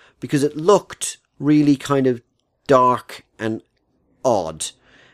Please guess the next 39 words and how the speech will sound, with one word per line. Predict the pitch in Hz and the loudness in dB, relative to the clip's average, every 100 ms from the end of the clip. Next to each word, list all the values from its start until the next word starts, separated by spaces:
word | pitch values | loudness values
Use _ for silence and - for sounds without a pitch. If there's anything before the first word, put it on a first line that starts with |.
| _ - | _ -2
and | 123 | 0
it | 113 | 0
had | 147 | 0
a, | 143 | 2
like, | 135 | 0
kind | - 135 | 2 0
of | 120 | 4
a, | 117 117 - | 2 2 -4
a | 113 | -6
big | 110 127 | -4 -4
slow | - - 143 135 | -4 0 2 4
motion-y | 131 131 - 120 110 | 2 2 -2 -4 -6
crash, | - - 139 135 - | -8 -4 -2 -2 -4
and | 123 | -6
it | 117 | 0
looked, | 165 - - - | 0 0 -12 -10
it | 127 | -2
looked | 156 196 170 | 0 0 0
like | 156 | 0
they'd | 151 135 - | 0 -2 -2
kind | 139 | 0
of | 135 123 _ - | 0 -4 _ -12
reimagined | 131 139 139 131 135 117 | 0 2 4 4 0 0
it | 127 - | -4 -4
to | 110 | -6
be | 120 107 | -6 -2
darkness. | 131 135 - 92 - - - | 0 0 -2 -12 -16 -20 -8
It, | 156 | -4
does | 139 143 | -4 2
everyone | 190 190 196 | 2 4 2
still | 175 190 | 2 0
have | 165 156 127 | 0 -2 0
big | 160 147 | 2 4
eyes | 139 143 123 | 4 4 0
and | 123 | -4
still | - 131 | -2 0
running | 123 120 | 0 0
around | 117 113 113 | 0 -2 -4
in | 107 | -6